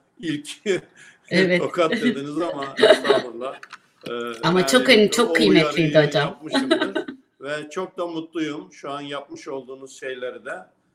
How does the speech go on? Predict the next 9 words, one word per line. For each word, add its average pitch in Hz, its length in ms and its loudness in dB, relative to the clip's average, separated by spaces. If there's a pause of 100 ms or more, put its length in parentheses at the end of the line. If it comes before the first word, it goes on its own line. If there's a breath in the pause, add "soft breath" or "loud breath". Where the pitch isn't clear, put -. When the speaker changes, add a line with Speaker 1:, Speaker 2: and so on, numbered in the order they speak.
(200)
Speaker 1:
e, 113 60 -12 (640)
beğeniyle, 143 840 -4 (140)
e, 117 80 -12
ülke 131 560 -10
için 135 400 -8
bir 123 140 -12
değer 139 260 0
olduğuna 131 500 -2
inanarak, 123 760 -8